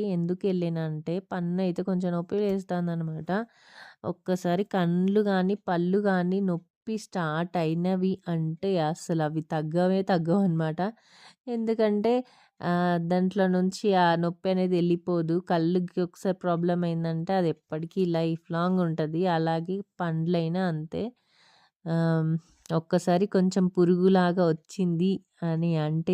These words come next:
మాత్రం, అది ఎప్పటికీ ఉంటదనమాట. అయితే హాస్పిటల్‌కైతే వెళ్ళినా. నా పళ్ళు చూసైతే డాక్టర్ ఏమన్నాడంటే, "నువ్వు మళ్ళీ రా అమ్మ, నీకోసం, ఆహ్, మళ్ళీ ఫిల్ చేయాలి అది తీసేసి"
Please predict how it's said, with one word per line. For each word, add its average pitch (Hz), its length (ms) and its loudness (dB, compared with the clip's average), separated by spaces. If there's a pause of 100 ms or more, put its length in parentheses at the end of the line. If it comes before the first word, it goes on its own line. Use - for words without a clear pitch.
మాత్రం, 160 440 -2
అది 156 180 2
ఎప్పటికీ 160 600 0
ఉంటదనమాట. 151 720 2 (640)
అయితే 165 400 0
హాస్పిటల్‌కైతే 170 840 2
వెళ్ళినా. 165 460 4 (420)
నా 175 200 4
పళ్ళు 165 340 4
చూసైతే 185 540 2
డాక్టర్ 170 420 2
ఏమన్నాడంటే, 160 680 0 (540)
"నువ్వు 220 180 -2
మళ్ళీ 202 340 6
రా 196 160 4
అమ్మ, 180 220 2 (100)
నీకోసం, 180 580 2 (840)
ఆహ్, 156 240 0
మళ్ళీ 170 300 6
ఫిల్ 180 280 2
చేయాలి 180 460 6
అది 180 200 2
తీసేసి" 180 600 -2